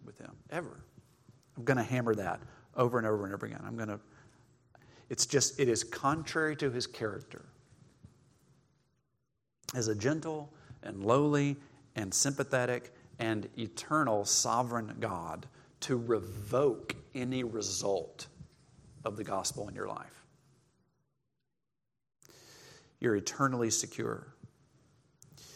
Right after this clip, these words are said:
So let's look at this text, John six. Um, let's read verses thirty-five. Will you stand with me? We'll read John six, thirty-five to forty together.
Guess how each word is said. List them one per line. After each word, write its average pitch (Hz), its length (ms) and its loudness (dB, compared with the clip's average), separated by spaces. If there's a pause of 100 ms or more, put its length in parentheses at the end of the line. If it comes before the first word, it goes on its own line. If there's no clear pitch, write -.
(760)
So 120 240 8
let's 139 340 4
look 143 320 4
at 120 120 0
this 113 180 4
text, 104 380 0
John 123 220 4
six. - 800 4
Um, 101 500 -2
let's 120 240 0
read 113 220 4
verses 110 340 2
thirty-five. 107 540 2
Will 117 60 -2
you 139 60 0
stand 123 340 2
with 123 160 -6
me? 123 140 -6
We'll 117 140 -4
read 113 180 0
John 107 240 2
six, - 360 4
thirty-five 110 680 4
to 101 100 -8
forty 101 580 -2 (140)
together. 90 560 -6